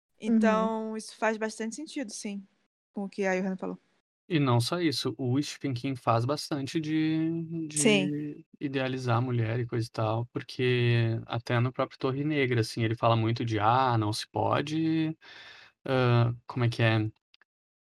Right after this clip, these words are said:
Speaker 3: Subestimar o, a intuição feminina,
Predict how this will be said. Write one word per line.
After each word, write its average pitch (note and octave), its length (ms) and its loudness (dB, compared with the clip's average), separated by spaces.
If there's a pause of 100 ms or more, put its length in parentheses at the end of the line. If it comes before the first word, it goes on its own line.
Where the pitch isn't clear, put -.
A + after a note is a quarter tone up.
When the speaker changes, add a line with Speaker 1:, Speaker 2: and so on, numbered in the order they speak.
(160)
Speaker 3:
Subestimar B2+ 840 6
o, C#3+ 640 2
a C3+ 100 0
intuição B2+ 540 4
feminina, B2 920 4